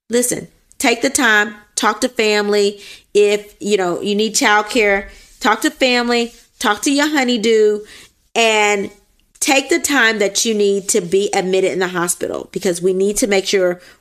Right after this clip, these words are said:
we're checking all your labs. We need to make sure that we don't need to get a G I doctor on board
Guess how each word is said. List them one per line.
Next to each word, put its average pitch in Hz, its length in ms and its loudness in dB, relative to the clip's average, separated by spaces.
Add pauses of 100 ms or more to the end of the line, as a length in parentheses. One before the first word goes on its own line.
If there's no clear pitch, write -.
we're 185 80 2
checking 202 420 0
all 208 280 4
your 262 160 2
labs. 180 420 2 (280)
We 196 120 2
need 208 280 0
to 269 100 2
make 214 200 0
sure 202 240 2
that 165 140 0
we 208 120 0
don't 285 200 0
need 370 200 2
to 440 100 2
get 220 180 0
a 180 60 0
G 180 200 0
I 175 120 2
doctor 170 380 -2
on 165 140 -2
board 165 380 0